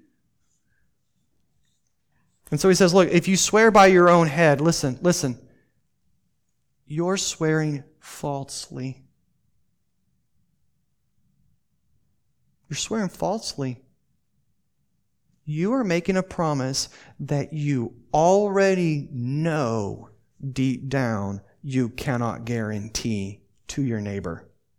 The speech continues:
Because the truth is, there are things beyond your control.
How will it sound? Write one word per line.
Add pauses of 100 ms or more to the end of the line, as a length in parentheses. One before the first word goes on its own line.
(4000)
Because
the
truth
is,
there
are
things
beyond
your
control.